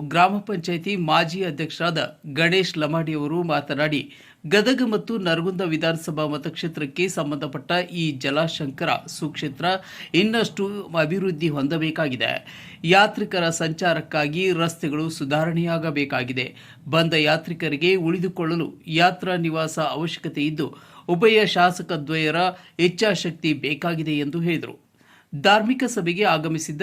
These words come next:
ನಾಗಾವಿ ನಾನಾ YouTube ಚಾನೆಲ್ ಸಂಸ್ಥಾಪಕರಾದ ಬಸವಣ್ಣಯ್ಯ ಹಿರೇಮಠ ಅವರು ಮಾತನಾಡಿ, ಜಲಾಶಂಕರ ಸುಕ್ಷೇತ್ರದ ಭಕ್ತಿ ಗೀತೆಯನ್ನ ಶೀಘ್ರದಲ್ಲೇ ಬಿಡುಗಡೆಗೊಳಿಸುವುದಾಗಿ ಹೇಳಿದರು. ಇನ್ನು ಈ ಸಂದರ್ಭದಲ್ಲಿ ವೇದಿಕೆಯ ಮೇಲೆ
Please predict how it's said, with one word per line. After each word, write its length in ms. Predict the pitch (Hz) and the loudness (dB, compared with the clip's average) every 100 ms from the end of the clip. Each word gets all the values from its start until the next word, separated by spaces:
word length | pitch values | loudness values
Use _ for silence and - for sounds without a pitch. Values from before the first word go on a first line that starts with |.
| 202 | -2
ನಾಗಾವಿ 520 | 165 143 147 165 165 180 | 2 2 4 2 2 0
ನಾನಾ 340 | 151 143 156 165 | 0 2 0 -2
YouTube 380 | 165 165 190 170 | -2 -2 -2 -6
ಚಾನೆಲ್ 340 | 170 143 139 147 | -4 -2 -2 -2
ಸಂಸ್ಥಾಪಕರಾದ 840 | 151 139 - 160 156 147 151 160 131 - - - - | -4 -4 -2 -4 -4 -4 0 0 0 -2 -20 -20 -10
ಬಸವಣ್ಣಯ್ಯ 640 | 147 185 185 214 208 202 196 | 2 2 4 2 4 2 2
ಹಿರೇಮಠ 440 | 160 160 165 160 147 | 0 0 0 0 -2
ಅವರು 240 | 143 175 | -2 -2
ಮಾತನಾಡಿ, 560 | 180 147 - 143 165 135 - _ - - _ | 0 -2 -2 0 2 0 -4 _ -20 -20 _
ಜಲಾಶಂಕರ 680 | 139 202 208 226 226 185 214 208 | 0 4 6 4 2 0 0 0
ಸುಕ್ಷೇತ್ರದ 640 | - 185 - 180 175 165 175 135 | -2 -6 -6 -6 -2 2 2 2
ಭಕ್ತಿ 320 | 156 - 170 | -4 -4 -6
ಗೀತೆಯನ್ನ 580 | 143 170 170 151 151 160 185 | -4 -2 0 0 0 0 0
ಶೀಘ್ರದಲ್ಲೇ 680 | 180 196 170 180 170 165 143 | -2 -4 -2 -2 0 0 0
ಬಿಡುಗಡೆಗೊಳಿಸುವುದಾಗಿ 1040 | 131 156 160 156 151 139 156 135 135 139 | 0 -2 -2 -2 -2 -4 -4 -2 -2 -2
ಹೇಳಿದರು. 400 | 151 156 - - _ _ - - - - | -4 -4 -6 -14 _ _ -20 -20 -14 0
ಇನ್ನು 180 | 160 233 | 2 4
ಈ 100 | 226 | 2
ಸಂದರ್ಭದಲ್ಲಿ 580 | 202 214 226 208 214 233 | 2 0 0 0 0 0
ವೇದಿಕೆಯ 440 | 208 208 180 208 | 2 0 0 -2
ಮೇಲೆ 240 | 185 196 | 0 0